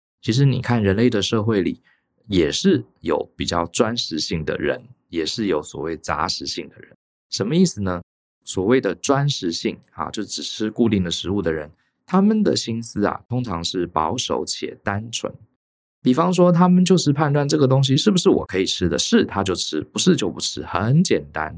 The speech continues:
我只要判断我眼前的东西是竹子还是不是竹子就可以了。所以这种人，他的思考比较单纯，好，他的思考效率很高，只要是，他就把它通通吃进去。可是呢，相对的缺点，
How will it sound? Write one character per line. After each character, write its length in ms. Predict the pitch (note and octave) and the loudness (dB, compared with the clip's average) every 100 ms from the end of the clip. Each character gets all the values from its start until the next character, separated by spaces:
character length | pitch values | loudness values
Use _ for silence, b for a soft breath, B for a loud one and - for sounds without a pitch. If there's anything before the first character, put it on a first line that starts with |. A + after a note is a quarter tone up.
| - | -4
我 140 | C3 | -2
只 80 | D#3 | 0
要 120 | A#2+ | -2
判 200 | - D#3 | -2 -2
断 160 | C#3+ C3+ | 0 2
我 200 | G2+ F#2 | 2 2
眼 140 | - | 0
前 160 | F2+ F#2+ | 0 0
的 80 | F#2+ | 0
东 180 | G2+ A2 | 0 2
西 140 | A2 | 2
是 180 | G2+ D3+ | 2 0
竹 220 | A#2 F#2 | 0 0
子 100 | F#2+ | 0
还 100 | E2 | 0
是 80 | E2 | -2
不 120 | E2 | -4
是 160 | - F#2+ | -2 -2
竹 180 | - | -2
子 220 | D2 - - _ | -6 -6 -10 _
就 100 | - | -6
可 160 | F2 E2+ | -4 -2
以 80 | D2+ | -2
了。 100 | - _ _ _ _ _ | -4 _ _ _ _ _
所 160 | - G3+ | 0 2
以 80 | A3 | 2
这 360 | - - B3+ | 0 2 2
种 280 | D#3+ F#2 D2+ - | 4 -2 -4 -18
人， 420 | - E2 D#2 D#2 B2+ _ | -8 -4 -4 -6 -18 _
他 160 | - D#3 | -4 0
的 160 | C3 | 0
思 260 | A#2+ - C#3 | -4 -6 -6
考 300 | C#3 - - | -4 -6 -6
比 80 | - | -8
较 140 | G2+ G#2 | -8 -6
单 280 | - A#2+ C3+ | -6 -6 -8
纯， 260 | - - - _ _ _ - | -8 -10 -14 _ _ _ -20
好， 220 | - - | -20 -20
他 140 | - C#3 | -6 -2
的 100 | C3+ | -2
思 220 | - D3 | -2 -4
考 160 | - | -4
效 200 | C3 C#3+ | -2 0
率 140 | C3 A#2 | 0 -2
很 200 | - - _ _ | -6 -20 _ _
高， 320 | G#2+ G#2+ A2 _ _ | -2 -2 -4 _ _
只 100 | - | -4
要 100 | G#2+ | -2
是， 400 | C#3 - F#3 - _ | -2 4 4 4 _
他 140 | _ G#2 | _ -2
就 100 | G#2+ | 0
把 100 | D#2+ | 0
它 120 | E2+ | -2
通 160 | F2+ F#2 | -4 -4
通 200 | F2+ - | -4 -4
吃 160 | - F2 | -6 -4
进 180 | E2+ | -6
去。 240 | D#2 - - b b b _ | -6 -8 -10 b b b _
可 100 | A#3 | 0
是 160 | - | 4
呢， 160 | F3 C#3+ | 4 4
相 300 | C#3+ D#3 D#3 | 4 -2 2
对 180 | D#3+ A#2+ | 2 2
的 180 | - - | -2 -8
缺 200 | - G#2 | -2 0
点， 220 | G2 - | 0 -6